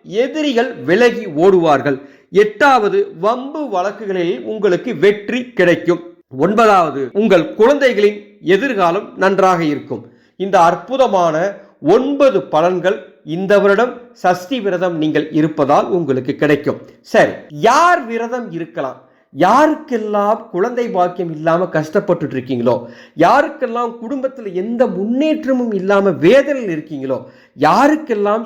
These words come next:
சொல்ல முடியாத துயரங்கள், சொல்ல முடியாத எதிரி தொல்லைகள், சொல்ல முடியாத துரோகிகளுடைய தொல்லைகளால கஷ்டப்பட்டுட்டு இருக்கீங்களோ,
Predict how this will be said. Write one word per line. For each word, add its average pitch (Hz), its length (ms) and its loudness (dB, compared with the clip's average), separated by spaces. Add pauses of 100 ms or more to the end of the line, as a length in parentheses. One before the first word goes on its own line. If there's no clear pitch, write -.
சொல்ல 285 460 -4
முடியாத 247 600 2
துயரங்கள், 190 520 -2 (360)
சொல்ல 277 300 4
முடியாத 233 480 2 (100)
எதிரி 226 320 -2
தொல்லைகள், 147 440 -4 (200)
சொல்ல 285 340 2
முடியாத 233 680 2
துரோகிகளுடைய 226 680 0
தொல்லைகளால 185 540 0
கஷ்டப்பட்டுட்டு 165 560 -2
இருக்கீங்களோ, 143 300 0